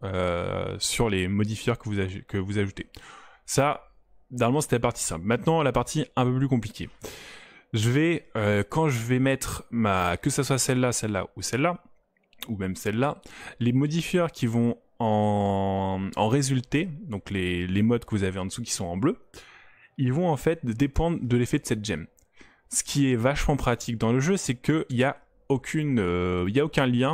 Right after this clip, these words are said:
entre ça et l'effet que la, que ça peut proc sur votre objet. Donc ce que je vous ai fait, c'est un super tableau de la mort qui tue. Ouais, je dis ça parce que je,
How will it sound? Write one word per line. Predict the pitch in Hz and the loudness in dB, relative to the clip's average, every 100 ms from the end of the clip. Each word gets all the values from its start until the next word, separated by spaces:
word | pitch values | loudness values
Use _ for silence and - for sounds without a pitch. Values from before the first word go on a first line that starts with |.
| - | -2
entre | - 107 - 123 | -4 -6 -2 -2
ça | 117 - 123 139 - | 0 0 0 -2 -2
et | 127 | -2
l'effet | 123 113 135 | 0 -2 -2
que | 135 | -2
la, | 107 98 92 90 90 | -2 0 0 0 -2
que | 98 117 | -4 -4
ça | - | -4
peut | 104 - 135 110 | -2 0 2 0
proc | - 139 139 | 0 -2 -2
sur | - 117 | -2 0
votre | 113 120 | 0 0
objet. | 113 95 82 - - - - - | -2 -2 -8 -12 -20 -20 -20 -4
Donc | 123 117 | 0 2
ce | |
que | - 185 | 2 2
je | |
vous | 180 165 | 2 2
ai | |
fait, | 151 175 165 - | 2 2 0 0
c'est | - - 120 - | 0 2 0 -2
un | 107 | -6
super | - 143 151 - | -2 0 0 0
tableau | 117 110 120 - - | 0 2 0 0 -4
de | 117 127 | 2 4
la | 135 | 4
mort | 127 117 | 2 0
qui | - 113 | -4 -10
tue. | - 131 - _ _ - | -6 -6 -10 _ _ -2
Ouais, | 110 107 | 2 2
je | |
dis | 98 | 0
ça | - 117 | 0 2
parce | 101 - | 0 0
que | 95 90 | 0 0
je, | 92 | -2